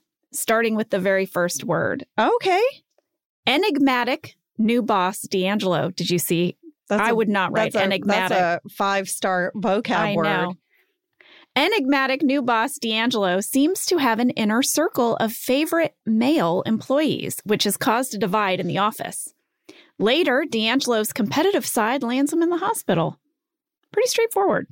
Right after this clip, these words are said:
Speaker 2: Mm-hmm.
Speaker 1: Let's jump into Fast Fact number one. This episode aired on May fifth, two thousand and eleven. It was originally titled Sexism.
Speaker 2: Oh.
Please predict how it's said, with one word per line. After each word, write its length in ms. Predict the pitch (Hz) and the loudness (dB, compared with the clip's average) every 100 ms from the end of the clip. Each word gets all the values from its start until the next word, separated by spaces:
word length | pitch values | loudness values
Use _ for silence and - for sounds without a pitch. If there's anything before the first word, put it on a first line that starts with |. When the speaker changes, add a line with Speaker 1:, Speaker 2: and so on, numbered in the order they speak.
| - | -6
Speaker 2:
Mm-hmm. 200 | 277 302 453 659 _ _ _ _ _ _ - | 0 2 2 -2 _ _ _ _ _ _ -2
Speaker 1:
Let's 300 | 262 453 - | 0 0 0
jump 220 | 494 440 | -2 0
into 200 | 427 415 | 0 0
Fast 320 | - 339 392 | 0 0 0
Fact 220 | 370 330 330 | -2 -2 0
number 260 | 311 285 | 2 2
one. 420 | 277 349 254 240 294 - | 2 2 2 0 -2 -2
This 260 | 262 277 - | -2 0 -2
episode 380 | 294 - 302 - | -2 0 0 2
aired 240 | 240 262 | 0 0
on 200 | - 208 | 0 0
May 180 | 196 214 | 0 0
fifth, 540 | - - 247 466 - - - | -2 0 0 0 -6 -16 -4
two 160 | - 269 | 0 2
thousand 420 | 262 240 254 233 | 2 0 0 -2
and 220 | - 202 | -2 -2
eleven. 540 | 170 180 170 185 262 453 _ _ _ | 0 0 0 0 0 -2 _ _ _
It 100 | 254 | 0
was 180 | 277 247 | 2 2
originally 600 | 254 254 294 466 381 220 | 0 0 0 0 0 0
titled 440 | - 190 185 254 - | 0 0 0 -2 -2
Sexism. 840 | - 370 - - 175 156 131 165 _ _ _ - | -2 -2 -2 -2 0 0 0 -2 _ _ _ -2
Speaker 2:
Oh. 560 | 226 415 587 214 160 | 0 2 2 0 0